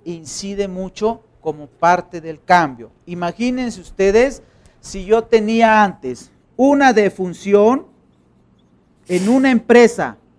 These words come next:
por un riesgo de trabajo, le costaba al patrón una indemnización de setecientos treinta días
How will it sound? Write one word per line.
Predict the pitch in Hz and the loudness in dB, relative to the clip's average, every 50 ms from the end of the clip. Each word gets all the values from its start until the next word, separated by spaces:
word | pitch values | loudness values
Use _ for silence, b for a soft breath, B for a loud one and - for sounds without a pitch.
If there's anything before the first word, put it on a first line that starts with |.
| _ _ _ _ _ _ _ _ _ | _ _ _ _ _ _ _ _ _
por | - 180 180 196 | -8 -6 -6 -6
un | 233 262 262 240 | -6 -6 -6 -6
riesgo | 247 240 240 240 247 214 202 226 208 | -2 2 4 4 4 2 0 -4 -4
de | 170 175 | -4 -6
trabajo, | 165 - 156 151 151 151 156 160 160 - 214 254 311 - - _ _ _ _ _ _ _ _ _ _ _ _ _ _ _ | -10 -6 -4 -2 -2 0 0 -2 -2 0 0 0 0 0 -2 _ _ _ _ _ _ _ _ _ _ _ _ _ _ _
le | - 170 190 190 190 | -6 -4 -4 -4 -2
costaba | - 196 185 - - - 208 226 247 262 262 262 247 | -2 -4 -4 -2 2 4 6 6 6 6 6 6 4
al | 247 240 - | 4 2 2
patrón | - 220 214 220 - 214 214 220 226 233 226 - - | 2 2 4 4 4 4 4 4 2 0 -6 -10 -10
una | 220 233 240 226 226 220 202 | -8 -6 -4 -4 -2 -2 -2
indemnización | 202 220 226 208 226 220 202 196 208 208 208 220 196 175 - - 190 185 190 202 196 | -4 -4 -6 -6 -6 -6 -4 -6 -8 -8 -6 -6 -8 -8 -6 -6 -6 -6 -6 -6 -8
de | 175 190 208 226 220 220 _ _ _ | -6 -6 -4 -4 -6 -10 _ _ _
setecientos | _ _ - 175 165 160 _ 175 160 151 - 185 190 196 196 190 _ 202 196 190 _ | _ _ -16 -16 -16 -14 _ -16 -16 -16 -12 -12 -10 -10 -12 -12 _ -14 -14 -14 _
treinta | - 180 185 185 185 185 190 185 | -10 -10 -8 -8 -8 -10 -10 -10
días | 185 190 190 165 131 110 - _ _ | -8 -8 -8 -8 -10 -10 -14 _ _